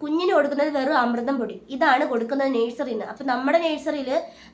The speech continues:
നമ്മുടെ നഴ്സറി എന്ന് പറഞ്ഞാൽ നമ്മുടെ വീട്ടിൻ്റെ അടുത്തോട്ട് നഴ്സറി ഉണ്ട്. അപ്പം ആ നഴ്സറിയിലാണ് അവർക്ക്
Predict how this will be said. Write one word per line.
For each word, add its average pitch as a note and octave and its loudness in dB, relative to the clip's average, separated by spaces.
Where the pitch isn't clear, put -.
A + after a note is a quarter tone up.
നമ്മുടെ C4+ 0
നഴ്സറി D#4 -2
എന്ന് D#4 -2
പറഞ്ഞാൽ D#4 0
നമ്മുടെ D4 0
വീട്ടിൻ്റെ D4 -4
അടുത്തോട്ട് C#4 -4
നഴ്സറി C4 -4
ഉണ്ട്. - -8
അപ്പം B3+ -6
ആ B3 2
നഴ്സറിയിലാണ് C#4+ -2
അവർക്ക് A3 0